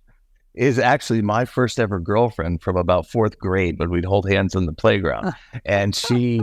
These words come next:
Speaker 1: con-, she contacted myself, you know, me, tagged my sisters, and said, "This is really cool."
Speaker 2: So
Speaker 1: And then, go ahead.
Speaker 2: Eh, no, no, no. I'm sorry. Go finish your thought. Finish your thought.
Speaker 1: Well, it was just, it was just amazing to watch.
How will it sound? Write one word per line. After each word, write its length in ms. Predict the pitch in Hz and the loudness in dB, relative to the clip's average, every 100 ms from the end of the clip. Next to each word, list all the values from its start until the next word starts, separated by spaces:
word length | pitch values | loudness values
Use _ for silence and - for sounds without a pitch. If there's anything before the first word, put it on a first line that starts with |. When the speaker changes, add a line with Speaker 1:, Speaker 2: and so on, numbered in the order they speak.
| - | 0
Speaker 1:
con-, 240 | 117 117 | 0 0
she 260 | - - 135 | 0 0 0
contacted 580 | 139 127 127 107 110 | 2 2 2 0 0
myself, 520 | 98 92 - 95 92 - | 0 0 2 2 2 -2
you 120 | 101 | -2
know, 100 | 95 | 0
me, 420 | 95 107 107 107 - - - | 2 2 0 -2 -6 -20 -6
tagged 280 | - 95 90 | 2 2 2
my 120 | 95 | -2
sisters, 580 | 87 95 87 87 85 85 | -2 -2 -2 -2 -2 -2
and 180 | 98 78 | -6 -4
said, 200 | 82 76 | -4 0
"This 200 | 101 - | 0 0
is 160 | 80 | -2
really 260 | 85 71 69 | 0 -2 -4
cool." 320 | - 50 50 - _ _ | -8 -12 -12 -16 _ _
Speaker 2:
So 260 | - - 240 | -6 2 2
Speaker 1:
And 260 | 107 95 92 | 4 2 4
then, 340 | 101 95 95 - _ _ _ _ _ _ _ _ _ | 2 2 0 -2 _ _ _ _ _ _ _ _ _
go 100 | - | -6
ahead. 200 | 82 78 - | -6 -8 -2
Speaker 2:
Eh, 220 | 269 262 | 0 2
no, 200 | 247 302 | 2 2
no, 140 | 285 277 | 2 2
no. 220 | 277 247 | 0 2
I'm 140 | 214 | 0
sorry. 260 | 226 254 190 | 0 0 0
Go 160 | 214 214 | 0 -2
finish 360 | - 247 240 | 0 0 0
your 100 | 254 | 0
thought. 280 | 233 185 160 | 4 2 2
Finish 280 | 190 190 - | -2 -2 -2
your 80 | 196 | -2
thought. 280 | 196 160 240 - | 0 0 -4 -10
Speaker 1:
Well, 200 | 143 151 - - - _ | -2 0 -2 -10 -20 _
it 140 | 147 151 | 0 2
was 180 | 143 - | 2 0
just, 180 | 143 - | -2 0
it 100 | 135 | 0
was 160 | 127 | 2
just 160 | 123 - | 0 0
amazing 480 | 113 110 117 104 95 | 2 2 2 2 0
to 120 | 101 | 0
watch. 280 | 92 87 | 0 0